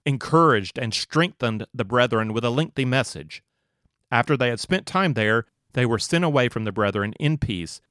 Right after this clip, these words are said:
to those who had sent them out. But it seemed good to Silas to remain there. But Paul and Barnabas stayed in Antioch,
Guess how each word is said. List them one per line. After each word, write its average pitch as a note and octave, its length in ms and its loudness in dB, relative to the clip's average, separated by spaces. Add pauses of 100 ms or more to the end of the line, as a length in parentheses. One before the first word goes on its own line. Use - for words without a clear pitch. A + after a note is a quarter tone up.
(200)
to C#3+ 120 0
those C3+ 340 4
who C#3 100 0
had A#2+ 180 0
sent B2+ 220 -2
them A2 140 -2
out. F2+ 360 -4 (600)
But D#3+ 120 2
it - 100 -4
seemed F3+ 280 2
good E3+ 220 4
to C3+ 100 -2
Silas D3 440 0
to A#2+ 120 -2
remain B2+ 440 0
there. E2 340 -8 (680)
But A2 160 -4
Paul D#3+ 340 4
and B2+ 120 -2
Barnabas C3+ 380 4
stayed C3+ 300 -2
in D#3 120 -2
Antioch, G2 500 -4